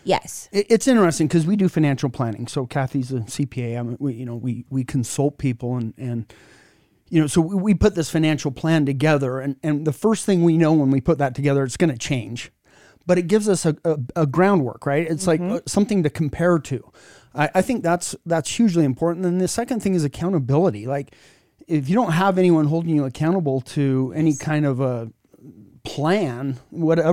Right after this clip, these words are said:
Speaker 2: whatever, whether it be a financial plan or work, workout plan, I think accountability is critical. And, you know, we get texts and emails every day from clients. Just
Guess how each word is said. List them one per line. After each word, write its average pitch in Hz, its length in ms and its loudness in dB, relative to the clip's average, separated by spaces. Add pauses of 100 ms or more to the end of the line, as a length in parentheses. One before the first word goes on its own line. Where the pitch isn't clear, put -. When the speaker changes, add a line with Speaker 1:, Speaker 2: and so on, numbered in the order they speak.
Speaker 2:
whatever, 185 340 4
whether 156 300 0
it 135 60 -6
be 143 100 2
a 131 80 2
financial 139 440 -4
plan 143 280 -4
or 143 60 -4
work, 131 360 -6
workout 139 400 -4
plan, 131 240 -4 (640)
I - 60 -8
think 143 180 2
accountability 135 840 0
is 117 120 -6
critical. 156 540 2
And, 135 160 -2 (100)
you 160 100 -2
know, 147 80 0
we 139 120 -2
get 135 200 -4
texts - 600 -6
and 127 260 -2
emails 135 460 0
every 139 180 -2
day 135 180 0
from 131 200 -2
clients. 131 380 -6
Just - 180 -4